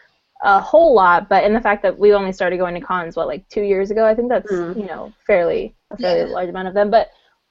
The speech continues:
Speaker 1: we, like, we haven't entirely been satisfied with a lot of our con experiences. Um,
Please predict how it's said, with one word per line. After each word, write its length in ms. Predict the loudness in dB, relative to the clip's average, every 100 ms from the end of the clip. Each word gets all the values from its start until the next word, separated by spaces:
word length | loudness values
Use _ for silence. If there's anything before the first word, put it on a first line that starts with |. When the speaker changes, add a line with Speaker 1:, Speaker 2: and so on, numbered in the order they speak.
| -20 -8
Speaker 1:
we, 580 | -2 0 0 0 -4 -6 0
like, 460 | 4 4 4 0 _ _ _ _ _ _ _ _ _ _ _ _
we 180 | 0 2
haven't 360 | 2 2 -2 -4
entirely 640 | -6 -4 0 4 4 4
been 220 | 2 0
satisfied 680 | 0 0 0 -2 0 0 0
with 120 | 0
a 40 | 2
lot 180 | 2
of 60 | 2
our 100 | -2
con 280 | 0 -2 -2
experiences. 880 | -4 -4 -2 -4 -6 -4 -4 -6 _ 0
Um, 460 | 2 2 0 -4